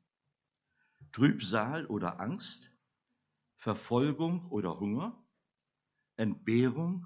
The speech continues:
oder Gefahr oder Schwert?“ Er fragt, ist das wirklich, sind das die Gründe, uns davon zu scheiden?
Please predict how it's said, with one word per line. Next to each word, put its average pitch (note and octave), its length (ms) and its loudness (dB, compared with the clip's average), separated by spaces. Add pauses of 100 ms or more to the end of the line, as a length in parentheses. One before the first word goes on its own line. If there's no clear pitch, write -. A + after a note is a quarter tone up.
(120)
oder F#2 220 -2
Gefahr F#2 560 -8
oder E2 160 -12
Schwert?“ A2+ 540 -12 (2250)
Er A#2 100 -2
fragt, B2 500 -8 (400)
ist C3 460 -2
das G#2+ 220 -4
wirklich, E3 400 -6
sind A#2+ 260 2
das F#3+ 220 -4
die F#3+ 160 -6
Gründe, E3+ 340 -2
uns F3+ 260 -6
davon A#2+ 340 -8
zu - 120 -12
scheiden? B2+ 580 -12